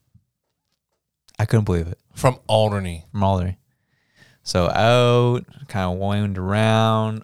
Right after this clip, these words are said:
Speaker 1: up the stairs, all the way to the streetlights at Portland. I was like, "Yikes, this is crazy."
Speaker 2: To get on the
Speaker 1: To,
Speaker 2: ferry.
Speaker 1: to go to the Parade of Lights. I've never seen it like that.
Speaker 2: Yeah, man. It, the,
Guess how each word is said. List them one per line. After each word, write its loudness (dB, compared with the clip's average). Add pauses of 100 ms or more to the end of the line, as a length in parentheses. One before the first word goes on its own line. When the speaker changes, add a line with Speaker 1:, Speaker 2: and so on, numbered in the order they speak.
Speaker 1:
up -6
the -8
stairs, 0
all 0
the -6
way -4
to -8
the -6
streetlights -10
at -10
Portland. -10 (2250)
I -6
was -4
like, -2 (460)
"Yikes, -4 (480)
this -6
is -2
crazy." -12 (600)
Speaker 2:
To -10
get -10
on -10
the -16
Speaker 1:
To, -12
Speaker 2:
ferry. -14
Speaker 1:
to -18
go -2
to -2
the -6
Parade -8
of -8
Lights. -8 (800)
I've -2
never 2
seen 0
it -2
like -4
that. -8 (680)
Speaker 2:
Yeah, -12
man. -12 (160)
It, -12
the, -18